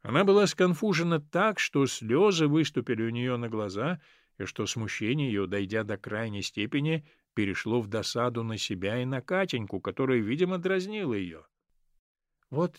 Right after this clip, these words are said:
видно, что ты иностранка». Ничего не могло быть обиднее для Катеньки название «иностранки». С этой-то целью и употребила его Любочка. «Перед этаким таинством», продолжала она с важностью в голосе, «и ты меня нарочно расстраиваешь.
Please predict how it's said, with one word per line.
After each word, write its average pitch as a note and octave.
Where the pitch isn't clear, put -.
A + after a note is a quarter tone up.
видно, G3
что -
ты A3
иностранка». F3+
Ничего D3
не G#2+
могло A2+
быть G#2+
обиднее G2+
для G#2
Катеньки C#3
название C#3
«иностранки». B2+
С -
этой-то B2+
целью E3+
и D#3
употребила D#3
его F#2+
Любочка. F2+
«Перед G3
этаким E3+
таинством», D3
продолжала G#2+
она A2
с -
важностью A2
в G2+
голосе, G#2
«и F3
ты G3+
меня F#3
нарочно F3+
расстраиваешь. A#2+